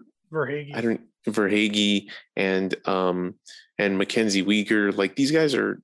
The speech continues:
Speaker 2: like, became legitimate players under his system, you know? Um, I think,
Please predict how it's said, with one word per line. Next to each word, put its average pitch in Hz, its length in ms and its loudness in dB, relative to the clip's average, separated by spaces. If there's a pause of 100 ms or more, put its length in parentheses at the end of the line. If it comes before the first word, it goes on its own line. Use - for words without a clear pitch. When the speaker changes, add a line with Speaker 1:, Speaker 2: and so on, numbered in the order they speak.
(140)
Speaker 2:
like, 104 300 -2
became 107 340 0
legitimate 104 680 0
players 90 600 0
under 92 300 0
his 92 220 0
system, - 480 -2 (140)
you 95 140 0
know? 95 320 0 (580)
Um, 92 480 -2 (300)
I 101 80 -4
think, 120 400 -2